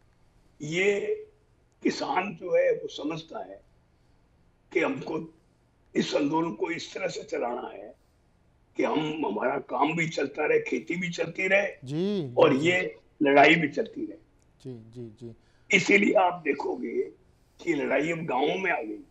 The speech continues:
Speaker 2: जी।
Speaker 1: पहले सिर्फ बॉर्डर पर थी, अब हर हरियाणा के घरों में, गांव में आ गई, पंजाब में आ गई,
Speaker 2: जी,
Speaker 1: अब
Speaker 2: जी।
Speaker 1: राजस्थान के गांव में आने लग गई।
Speaker 2: जी, जी,
Speaker 1: दो
Speaker 2: जी।
Speaker 1: तीन जगह हो चुकी है और, और हो रही है।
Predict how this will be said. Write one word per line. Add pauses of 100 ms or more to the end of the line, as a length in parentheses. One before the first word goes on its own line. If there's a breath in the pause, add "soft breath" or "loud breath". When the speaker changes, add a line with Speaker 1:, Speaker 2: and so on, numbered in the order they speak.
(380)
Speaker 2:
जी। (840)
Speaker 1:
पहले
सिर्फ
बॉर्डर
पर
थी, (800)
अब
हर
हरियाणा
के
घरों
में,
गांव
में
आ
गई, (800)
पंजाब
में
आ
गई, (300)
Speaker 2:
जी,
Speaker 1:
अब
Speaker 2:
जी।
Speaker 1:
राजस्थान
के
गांव
में
आने
लग
गई।
Speaker 2:
जी,
जी,
Speaker 1:
दो
Speaker 2:
जी।
Speaker 1:
तीन
जगह
हो
चुकी
है
और,
और
हो
रही
है।